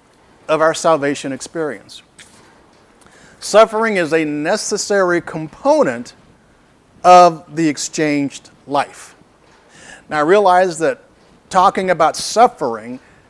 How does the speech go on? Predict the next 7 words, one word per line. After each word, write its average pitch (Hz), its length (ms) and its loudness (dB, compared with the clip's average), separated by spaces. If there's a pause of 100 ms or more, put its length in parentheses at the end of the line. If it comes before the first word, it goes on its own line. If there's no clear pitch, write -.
(320)
is 170 180 2
not 165 260 -4
popular 147 600 2
in 127 80 -8
Christian 139 760 -10
circles 127 580 -4
today. 120 480 -14